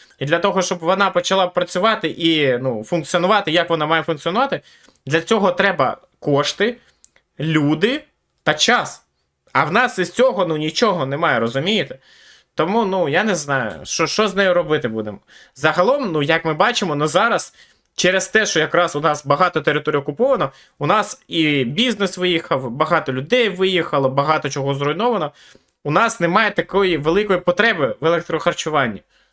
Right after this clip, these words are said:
розумієте? Тому, ну, коротше, я не знаю, це дуже складне питання. Це треба, ну, я нічого не знаю про те, наскільки в нас є дефіцити, або немає дефіцитів,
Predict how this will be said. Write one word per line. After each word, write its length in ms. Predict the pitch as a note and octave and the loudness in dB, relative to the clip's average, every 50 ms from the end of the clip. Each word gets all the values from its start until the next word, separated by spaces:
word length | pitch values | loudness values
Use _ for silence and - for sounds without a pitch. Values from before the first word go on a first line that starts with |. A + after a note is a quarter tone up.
| _ - | _ -6
розумієте? 540 | B2+ B2 C3 C#3 D#3 F#3 G3+ F3 C#3+ - - _ _ _ _ _ _ _ _ _ _ _ _ _ _ | -4 -4 -2 -2 -2 0 0 -2 -2 -6 -12 _ _ _ _ _ _ _ _ _ _ _ _ _ _
Тому, 760 | - C#3+ D3+ E3+ G3+ G#3+ G#3 G3+ F#3 D#3+ D3+ C#3 A#2 - - _ _ _ _ _ _ _ _ _ _ _ _ - - - - - - _ _ _ _ - - | -2 -2 0 0 0 2 2 2 2 0 0 -2 -4 -6 -10 _ _ _ _ _ _ _ _ _ _ _ _ -20 -20 -20 -20 -20 -20 _ _ _ _ -14 -8
ну, 80 | A#3 | -4
коротше, 340 | A#3 C#4 C4 B3 - - E3+ | 0 0 0 0 -2 -4 -2
я 80 | G3+ A#3 | -2 -2
не 80 | A3+ | -2
знаю, 180 | G3 - D#3+ D#3+ | -2 -2 -2 -2
це 120 | - F#3+ | -4 -4
дуже 240 | F#3 G#3 F#3 D3 C3+ | -2 -2 -2 -2 -2
складне 320 | C3 - D3+ D3 C#3+ D3 | -4 -4 -4 -2 -2 -2
питання. 540 | C#3+ - E3 - A#3+ B3 B3 G#3 E3+ B2+ A2+ - _ - - _ _ _ _ | -2 -2 0 0 0 0 0 -2 -4 -4 -6 -10 _ -20 -20 _ _ _ _
Це 140 | - - F3+ | -2 0 0
треба, 360 | F3+ G#3+ G#3+ G#3 G3 F#3 E3+ E3+ | 2 2 0 2 2 0 0 0
ну, 400 | F#3 F3 C3+ G#2+ C2+ C2 A#2+ G#2+ _ _ - | 0 0 0 -2 -6 -10 -18 -20 _ _ -6
я 260 | D#3 D3 G#3+ A3+ A3 | -2 0 2 2 0
нічого 540 | F#3+ D3 D3+ F3 F3+ - A#3+ A3 F3+ G3 F3 | -2 -2 -2 -2 0 0 0 0 2 2 2
не 120 | E3+ E3 | 0 0
знаю 340 | E3+ D#3+ G#3+ A#3+ B3 A3+ F3 | 0 0 0 2 2 0 0
про 140 | - F3+ F3 | 0 0 0
те, 180 | - A3 A3 | 2 0 0
наскільки 460 | F#3+ E3 E3 E3 - - A3+ A3 G#3+ E3 | 2 0 0 0 0 -2 -4 -2 -2 0
в 40 | |
нас 240 | E3 F3+ F3+ F3+ - | 2 2 0 0 0
є 100 | F3+ F#3+ | -2 -2
дефіцити, 680 | D#3+ C#3+ D#3 D#3 - G3 F#3 - B3+ C4 B3 A3 - - | 0 0 -2 0 0 -2 -2 -2 -2 -2 -2 -2 -2 0
або 260 | D3 C#3+ C#3+ D#3 D3+ | 0 2 2 2 2
немає 320 | D3 C3+ C3+ D3 E3 F3+ | 2 2 2 2 2 2
дефіцитів, 600 | F3 F3+ F3+ - - G3+ - B3+ B3+ A#3+ A#3 G3 | 0 0 -2 -2 -2 -4 -4 -4 -2 -2 -4 -6